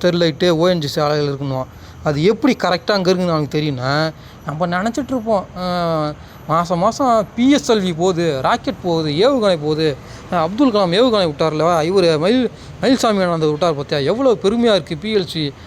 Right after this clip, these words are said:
அது நம்ம நினைச்சிருப்போம். அந்த அங்க போல ஏ-, ஏவுகணை ராக்கெட்லாம் என்னடா தம்பி பண்ணுது கேட்டா, அது நேரா மேல போயிட்டா, அடியில பூமியில இருக்கிற நில வளங்களை, கனிம வளங்களை, எங்க எந்த அளவுக்கு கனிம வளங்கள் என்னென்ன இருக்கு,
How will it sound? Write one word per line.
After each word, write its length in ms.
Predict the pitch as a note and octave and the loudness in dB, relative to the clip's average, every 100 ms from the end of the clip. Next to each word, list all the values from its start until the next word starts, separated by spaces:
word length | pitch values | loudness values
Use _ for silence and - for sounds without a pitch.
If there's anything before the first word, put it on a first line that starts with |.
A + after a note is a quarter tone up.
| - | -8
அது 220 | F3+ G#3 | 0 0
நம்ம 260 | G3 F3+ D#3+ | 0 -2 -2
நினைச்சிருப்போம். 320 | D3+ C#3 C3 | -4 -4 -6
அந்த 440 | C3 B2+ B2 A#2+ A#2+ - - | -6 -4 -4 -6 -10 -16 -6
அங்க 220 | D#3 C3 | -2 -2
போல 340 | C3 F3+ B3 A#3+ | 0 2 2 2
ஏ-, 460 | E3+ F#3+ A3+ F3+ | 2 2 4 4
ஏவுகணை 380 | A3 A#3 F#3+ F3+ | 4 2 2 0
ராக்கெட்லாம் 440 | E3 F3 F#3+ F3+ D3+ | 0 0 0 0 0
என்னடா 260 | E3 A3 | 0 0
தம்பி 220 | G3 E3 | 0 -2
பண்ணுது 340 | C#3+ C3+ C#3+ B2 | -4 -4 -4 -6
கேட்டா, 580 | B2+ B2 B2 B2+ C#3+ D3 - - - - | -8 -6 -4 -2 -2 -4 -10 -20 -20 -8
அது 140 | C#3+ | -6
நேரா 520 | C3 C#3 F3 G3 G3+ A3 | -2 0 2 2 2 0
மேல 340 | F#3 G3 G3 | -2 -2 -2
போயிட்டா, 640 | D3+ D#3 - C3+ C#3 D#3 - - - - - | -2 -6 -6 -4 -2 -2 -6 -14 -20 -18 -6
அடியில 460 | D3+ E3+ A3 A#3+ G#3+ D#3 | -2 0 2 2 2 2
பூமியில 340 | A3+ A#3 A3+ | 2 2 2
இருக்கிற 420 | F#3 D3 D3+ C#3 | 0 0 -2 -2
நில 280 | C3 D3+ G#3+ | -2 0 2
வளங்களை, 600 | G3+ F3 C#3+ C3 C#3+ D#3+ - - | 2 0 0 0 0 -2 -6 -6
கனிம 460 | F3 G3 C4 C4+ | 0 2 4 4
வளங்களை, 580 | G3 D#3 C#3 C3 C3 C#3+ C3+ - - | 2 0 -2 -4 -2 -4 -6 -18 -8
எங்க 380 | D3 F3+ A3 C4+ | -4 -2 -2 -2
எந்த 300 | F3+ D#3 D#3 | -2 -2 -2
அளவுக்கு 260 | D3 D#3+ | -2 -4
கனிம 260 | D#3+ C#3+ E3+ | -6 -4 -2
வளங்கள் 260 | D3 C3 D3 | -2 -2 -2
என்னென்ன 380 | C#3 G3 G#3 | -2 0 0
இருக்கு, 480 | D3+ F3 F#3 - A#2+ | 0 -2 -2 -8 -10